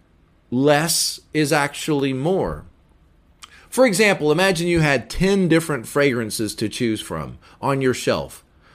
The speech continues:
That's the way a seven would want it. Ten different fragrances. I got lots of options. I got one for the daytime, one for night, one for cold weather, one for the, one for the summer.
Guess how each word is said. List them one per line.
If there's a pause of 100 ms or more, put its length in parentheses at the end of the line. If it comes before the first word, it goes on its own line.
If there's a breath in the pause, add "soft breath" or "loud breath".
(160 soft breath)
That's
the
way
a
seven
would
want
it.
Ten
different
fragrances.
I
got
lots
of
options.
I
got
one
for
the
daytime,
one
for
night,
one
for
cold
weather,
one
for
the, (300 loud breath)
one
for
the
summer.